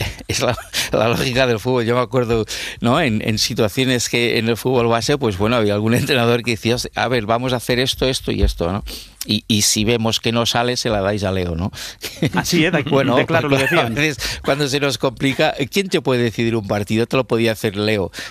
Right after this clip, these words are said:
Speaker 1: Entonces, cuando las cosas no fluían, oye, teníamos más posibilidades de ganar un partido si las, se las, eh, si se le daba a él, ¿no? Entonces, bueno, estos eran estas curiosidades de,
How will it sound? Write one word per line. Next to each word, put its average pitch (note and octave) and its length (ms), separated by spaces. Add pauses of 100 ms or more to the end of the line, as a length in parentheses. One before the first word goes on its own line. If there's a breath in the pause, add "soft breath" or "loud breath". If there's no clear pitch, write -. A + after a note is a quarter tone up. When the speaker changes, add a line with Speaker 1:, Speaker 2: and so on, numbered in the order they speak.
Speaker 1:
Entonces, A2+ 500 (280)
cuando A#2 260
las A2 200
cosas B2 360
no B2+ 140
fluían, C3 560
oye, G#2+ 500
teníamos A2+ 480
más A#2+ 220
posibilidades A#2+ 460
de A#2+ 60
ganar A#2 200
un A2+ 80
partido A#2 320
si C3 140
las, A2+ 180
se - 320
las, G#2 260
eh, F#2+ 240 (480 loud breath)
si - 160
se - 140
le G2+ 100
daba A2 240
a G2+ 100
él, G#2 160
¿no? G#2+ 220
Entonces, G#2 480
bueno, G#2+ 320
estos A2 420
eran G#2+ 380
estas A2 320
curiosidades A2+ 720
de, G2 180